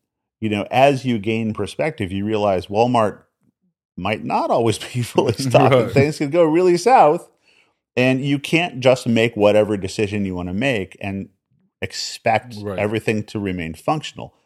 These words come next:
Speaker 2: Totally.
Speaker 1: The functionality of the world and this magical distribution system we have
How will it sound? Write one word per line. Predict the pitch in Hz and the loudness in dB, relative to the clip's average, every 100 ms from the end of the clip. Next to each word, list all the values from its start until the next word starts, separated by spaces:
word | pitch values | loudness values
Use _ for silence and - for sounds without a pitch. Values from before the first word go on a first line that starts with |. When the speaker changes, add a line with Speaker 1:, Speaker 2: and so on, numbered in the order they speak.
| _ | _
Speaker 2:
Totally. | 104 92 | -12 -2
Speaker 1:
The | 95 | -2
functionality | - 135 135 135 113 110 110 98 | 2 0 0 -6 -2 0 2 -2
of | 90 | -2
the | 98 | -2
world | 101 104 87 80 | 0 2 0 -2
and | 87 | -6
this | 85 - 82 | -8 -12 -10
magical | 87 98 98 104 107 104 98 | -6 -4 -4 -6 -6 -4 -4
distribution | 87 - 95 95 117 107 | -8 -12 -10 -8 -6 -8
system | 98 - - 92 | -10 -12 -10 -8
we | 80 | -8
have | 90 85 | -8 -10